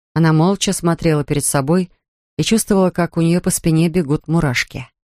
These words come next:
Она чуть не подпрыгнула от неожиданности, когда Пит тихо проговорил: «Понимаете, что я имею в виду?» «А что с его матерью?» спросила она. «Вы нашли Фэй?»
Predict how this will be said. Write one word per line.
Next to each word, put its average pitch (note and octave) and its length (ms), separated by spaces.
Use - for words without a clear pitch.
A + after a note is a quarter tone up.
Она A3+ 220
чуть - 260
не A3 80
подпрыгнула G3+ 680
от - 120
неожиданности, F3+ 840
когда C#3+ 340
Пит - 300
тихо E3 340
проговорил: D3+ 580
«Понимаете, B2+ 540
что - 180
я A#2+ 160
имею A#2 240
в A2+ 60
виду?» A#2 200
«А D#3+ 80
что - 220
с - 100
его E3 200
матерью?» D#3 540
спросила F3+ 460
она. C3 260
«Вы E3 160
нашли F3 380
Фэй?» C#3+ 380